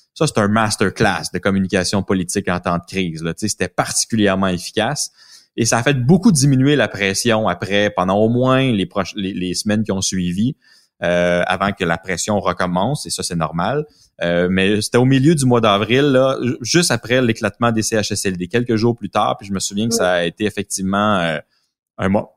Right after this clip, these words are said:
Speaker 1: un moment où François Legault a bien, euh, bien communiqué son, son propre désarroi à la population,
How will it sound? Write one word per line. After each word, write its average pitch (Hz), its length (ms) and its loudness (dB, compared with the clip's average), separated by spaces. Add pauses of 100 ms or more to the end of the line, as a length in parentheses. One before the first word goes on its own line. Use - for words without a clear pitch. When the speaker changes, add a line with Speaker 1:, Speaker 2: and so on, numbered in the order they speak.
(160)
Speaker 1:
un 117 140 2
moment 143 320 4
où 151 140 4
François 113 340 2
Legault 117 300 4
a 101 80 4
bien, 117 500 2
euh, 90 340 0 (140)
bien 123 260 0
communiqué 120 420 2
son, 127 220 0
son 117 180 0
propre 196 400 2
désarroi 120 500 2
à - 20 2
la 120 100 2
population, 107 720 0